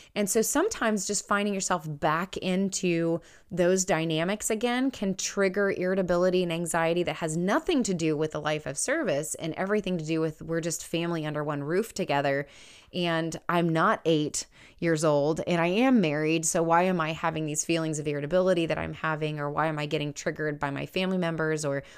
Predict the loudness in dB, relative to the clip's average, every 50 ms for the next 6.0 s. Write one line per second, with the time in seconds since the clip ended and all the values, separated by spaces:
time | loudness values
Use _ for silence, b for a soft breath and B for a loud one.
0 | B B 2 4 4 4 4 2 0 0 0 0 2 2 2 2 2 2 0 -2
1 | -4 -4 -4 -4 -6 -4 -6 -6 -4 -4 -2 0 0 0 0 0 0 0 0 0
2 | 0 -2 -2 -4 B B B B B B B B B -6 -4 -2 0 0 0 0
3 | 0 -2 -2 -2 -2 -4 -6 -8 -8 -8 -6 -6 -6 -6 -6 -4 -4 -2 0 0
4 | 0 0 0 -2 -2 -2 -2 -2 -4 -4 -6 -10 -10 -10 -8 -6 -4 -2 -2 -2
5 | -2 -4 -4 -6 -8 -8 -6 -4 -6 -4 -4 -6 -6 -4 -2 -4 -2 -4 -6 -10